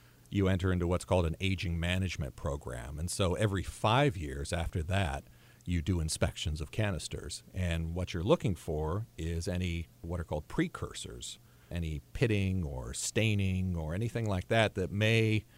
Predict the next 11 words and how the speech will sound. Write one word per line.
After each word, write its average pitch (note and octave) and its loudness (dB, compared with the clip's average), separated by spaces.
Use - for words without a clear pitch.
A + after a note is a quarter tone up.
eventually G2 2
lead A#2 2
to D2 -4
stress - -2
corrosion E2 -2
cracking D#2 -4
down D2 -6
the D2 -8
road. E2+ 2
And D#2+ -4
so D#2+ -4